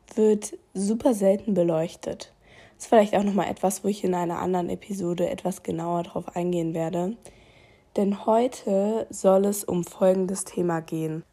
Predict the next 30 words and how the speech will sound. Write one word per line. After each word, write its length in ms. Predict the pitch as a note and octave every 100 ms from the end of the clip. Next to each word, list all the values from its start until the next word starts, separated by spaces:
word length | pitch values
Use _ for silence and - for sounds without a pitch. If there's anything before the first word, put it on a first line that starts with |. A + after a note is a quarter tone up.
| _ -
Warum 380 | G#3 G#3 A#3 C#4
es 200 | C#4 A3+
nicht 360 | G#3 G#3 - _ _
immer 480 | A#3+ C4 C#4+ C#4 D#4+ -
zu 220 | - A3+
hundert 260 | A#3+ A3+
Prozent 420 | A#3 A#3 - A3 A3+
wichtig 460 | A3 - G3 G3
ist, 380 | F#3+ G#3+ - -
dass 200 | G3 G3+
du 80 | F#3+
dich 300 | F#3+ G3+ -
zu 200 | - F#3
tausend 540 | - - G3+ A3+ G#3+
Prozent 540 | - F#3+ - F3+ F#3+ - - _ _ _ _ _ -
liebst. 520 | F#3+ F3+ F#3 - - - _ _ _ _ _ _ _ _ _ _ -
Ich 120 | -
habe 180 | G#3 G#3 -
dazu 300 | G#3 G#3 G#3
eine 180 | F#3+
Nachricht 420 | F#3 G3+ B3+ C4+ -
bekommen, 400 | B3+ - B3 A3
ob 120 | G3+
ich 160 | G#3+
mal 200 | G#3 G3
über 220 | G3 F#3 F3
Toxic 400 | G#3 G#3 F#3+ F#3
Self-Love 640 | - F#3+ G#3 G#3 G#3 G#3+
sprechen 500 | - - G#3+ - G#3
kann. 380 | G#3 G#3 -